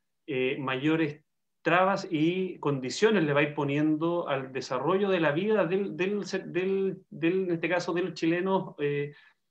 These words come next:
eh, y de las personas que viven en, en, en la, en la nación. Eh,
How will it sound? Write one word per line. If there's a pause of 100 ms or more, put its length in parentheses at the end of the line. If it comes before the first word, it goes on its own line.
(140)
eh,
y
de
las
personas
que
viven
en,
en,
en
la,
en
la
nación. (580)
Eh,